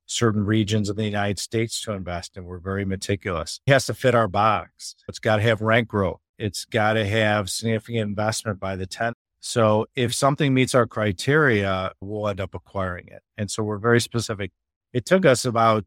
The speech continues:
for medical, it took us seventeen years to really develop that great criteria that creates success.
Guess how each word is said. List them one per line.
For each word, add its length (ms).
for 100
medical, 460
it 80
took 180
us 140
seventeen 540
years 240
to 80
really 160
develop 400
that 200
great 280
criteria 840
that 180
creates 360
success. 640